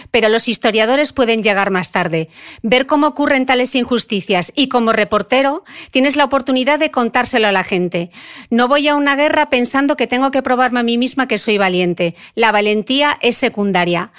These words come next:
La verdadera dificultad es tener la suficiente fe en la humanidad como para creer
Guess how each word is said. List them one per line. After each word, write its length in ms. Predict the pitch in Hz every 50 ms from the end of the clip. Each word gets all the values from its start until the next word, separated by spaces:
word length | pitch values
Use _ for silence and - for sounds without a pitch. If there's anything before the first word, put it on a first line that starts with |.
| - - - -
La 140 | - 240 226
verdadera 400 | 220 226 220 214 208 226 262 302
dificultad 800 | 302 311 269 - 277 269 - 254 226 - - - 254 277 294 - - - _
es 180 | - 254 - -
tener 320 | - 233 220 208 190 190
la 100 | 196 202
suficiente 720 | 202 - 220 214 226 202 - 247 247 262 269 262 294 277
fe 380 | 269 - - 254 247 254 254 240
en 80 | 233
la 100 | 226 208
humanidad 540 | 208 208 208 196 196 202 196 214 233 262 269 - - - - - _
como 240 | - 254 233 226 -
para 240 | 226 208 202 196 196
creer 520 | - 220 202 196 202 220 254 302 302 294